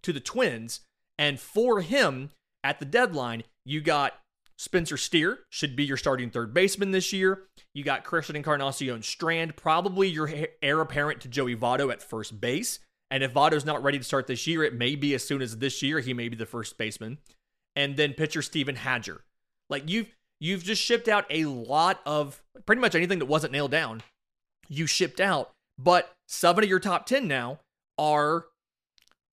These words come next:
trade acquisitions. So it's a great job of building your major league, uh, building your minor league system through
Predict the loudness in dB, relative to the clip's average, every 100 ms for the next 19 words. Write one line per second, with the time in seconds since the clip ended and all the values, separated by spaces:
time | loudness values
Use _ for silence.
0 | _ -2 2 2 2 -4 -4 -8 -8 -12
1 | -14 -20 -20 _ -2 0 0 -6 0 2
2 | 2 2 2 4 -2 -2 -2 0 -4 -2
3 | -2 -2 -6 -4 -6 -4 -8 -4 -4 -4
4 | -12 -2 0 2 2 0 0 2 2 2
5 | 2 0 -2 0 0 0 -4 -8 _ _
6 | _ _ 2 6 8 6